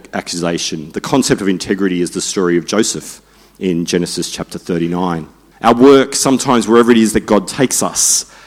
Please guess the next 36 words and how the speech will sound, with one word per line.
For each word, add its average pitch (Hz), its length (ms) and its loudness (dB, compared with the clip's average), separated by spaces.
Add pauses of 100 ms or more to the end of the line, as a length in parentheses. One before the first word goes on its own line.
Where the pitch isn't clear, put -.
(140)
has 147 180 4
its - 200 2
challenges, 131 680 4
has 117 300 -2
its 123 140 0
places. 95 720 0 (380)
But - 140 2
sometimes 165 580 4
we 139 100 6
can 139 160 0
end 135 160 4
up 143 120 2
in 135 100 6
these 123 220 6
p-, - 180 -14
positions 120 440 2
and 107 100 0
think, 113 180 4
"Well, 117 140 6
why 113 360 0
am 131 100 4
I 120 60 4
meant 113 200 2
to - 80 -6
be 95 120 2
here? 98 420 4 (360)
Did 127 160 -2
God 139 240 4
call 139 320 4
me?" 87 220 0
And, 98 180 -2 (400)
and 139 140 -2
sometimes 233 480 2
God 196 260 0
doesn't 185 400 0
necessarily 135 760 2